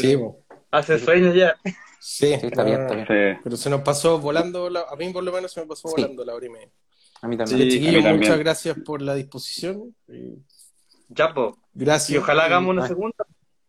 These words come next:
Speaker 1: Sí,
Speaker 3: Sí, pues.
Speaker 1: sí, sí, sí. No, y tenemos que seguir
Speaker 3: Hay un espacio.
Speaker 1: colaborando y, y, y remando para el mismo lado, sí, la cuestión es
Speaker 2: Eso.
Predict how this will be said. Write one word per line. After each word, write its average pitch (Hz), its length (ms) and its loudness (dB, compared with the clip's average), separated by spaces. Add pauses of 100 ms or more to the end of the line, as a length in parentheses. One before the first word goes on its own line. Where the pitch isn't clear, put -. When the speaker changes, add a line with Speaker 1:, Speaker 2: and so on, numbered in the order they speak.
(160)
Speaker 1:
Sí, 220 380 2
Speaker 3:
Sí, - 40 2
pues. 220 140 0
Speaker 1:
sí, 214 60 0
sí, 214 120 -4
sí. 214 280 -4
No, 220 240 -2
y 185 40 -2
tenemos 185 240 -6
que - 80 -14
seguir 190 240 -10
Speaker 3:
Hay - 60 -4
un 123 60 -4
espacio. 185 200 0
Speaker 1:
colaborando 185 460 -6
y, 180 200 -12
y, 151 440 -10
y 143 220 -6
remando 151 800 -4 (500)
para 135 120 -2
el 135 60 0
mismo 156 180 2
lado, 156 260 2
sí, 131 200 -14
la 123 120 -10
cuestión 131 360 -14
es 127 480 -12 (140)
Speaker 2:
Eso. 143 360 -2